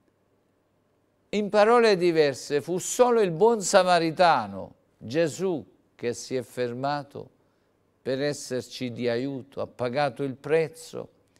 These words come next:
e ci ha ricoverati, recuperati,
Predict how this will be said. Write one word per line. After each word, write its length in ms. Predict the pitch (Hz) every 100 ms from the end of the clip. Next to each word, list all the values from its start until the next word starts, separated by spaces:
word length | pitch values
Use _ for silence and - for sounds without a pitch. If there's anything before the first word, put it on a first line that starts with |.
| _ _ _
e 180 | 131 147
ci 200 | - 156
ha 360 | 139 135 117 - _ _ _ _ _ _ _ _ _
ricoverati, 1200 | - 120 175 156 151 135 127 135 143 147 139 127 110 104
recuperati, 1160 | 139 170 151 139 117 107 110 110 110 - 110